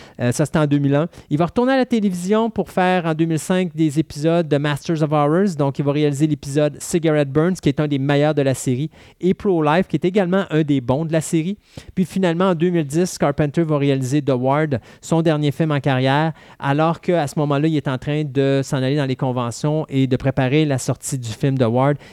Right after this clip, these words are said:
Il va avoir une crise cardiaque et ça, ça va être le signe pour lui de dire, « Il est peut-être temps d'arrêter. »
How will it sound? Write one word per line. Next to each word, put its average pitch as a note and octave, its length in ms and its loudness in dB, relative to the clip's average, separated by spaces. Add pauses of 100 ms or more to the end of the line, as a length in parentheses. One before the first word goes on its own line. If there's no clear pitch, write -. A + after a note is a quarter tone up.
Il A#2 80 -4
va B2 60 2
avoir C3+ 180 2
une C3+ 100 -4
crise C3+ 200 -2
cardiaque B2 500 0
et A2+ 60 -2
ça, C3+ 120 -4
ça B2 140 0
va A#2 80 2
être A#2+ 120 -2
le A2+ 80 0
signe C3+ 220 0
pour A#2+ 140 -2
lui A#2 140 0
de A2 100 2
dire, « A#2+ 260 4 (340)
Il D3 60 2
est C#3 40 -2
peut-être C3 240 -2
temps B2 140 -2
d'arrêter. » G2+ 360 -4